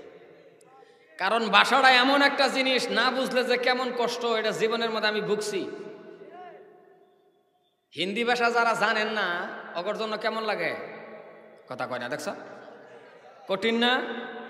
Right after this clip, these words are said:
আমি এক ডাক্তারখানায় গেছিলাম, ডাক্তারে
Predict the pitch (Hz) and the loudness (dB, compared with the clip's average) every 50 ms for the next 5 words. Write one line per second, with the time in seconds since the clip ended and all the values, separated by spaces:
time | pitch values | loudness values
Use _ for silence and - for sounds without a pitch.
0 | - - - - - - 170 190 208 220 220 214 180 220 220 220 220 220 233 220 | -16 -16 -16 -10 -6 -4 -2 0 0 0 0 0 2 2 0 2 0 0 -2 -2
1 | 220 214 208 208 208 202 208 202 - - 170 147 143 117 - - - - - - | -2 -2 -2 -2 -2 -2 -2 -4 -4 -4 -6 -8 -8 -10 -12 -14 -16 -18 -18 -18
2 | - - - - - - - - - - - - - _ _ _ _ _ - - | -20 -20 -20 -20 -20 -20 -20 -20 -20 -20 -20 -20 -20 _ _ _ _ _ -2 2
3 | 190 208 202 - - 226 226 226 240 233 226 | 2 2 2 0 -2 -4 -2 0 0 0 0